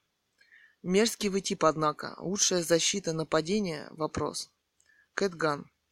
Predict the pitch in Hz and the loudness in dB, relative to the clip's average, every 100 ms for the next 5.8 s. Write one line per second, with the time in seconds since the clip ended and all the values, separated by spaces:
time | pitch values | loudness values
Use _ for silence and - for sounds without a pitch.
0 | _ - - 185 160 147 - - 185 175 | _ -20 -6 0 0 0 -6 2 4 4
1 | 165 180 196 - 220 185 160 151 151 156 | 2 2 0 2 0 4 4 4 2 0
2 | - 190 - - - 165 160 - 160 - | -2 -4 -2 -4 -2 -2 0 0 -2 -2
3 | 185 160 143 _ _ _ _ _ _ _ | 0 0 -2 _ _ _ _ _ _ _
4 | _ _ _ - - - - - - - | _ _ _ -16 -16 -18 -18 -18 -20 -20
5 | _ _ - 202 196 165 147 | _ _ -6 2 4 4 2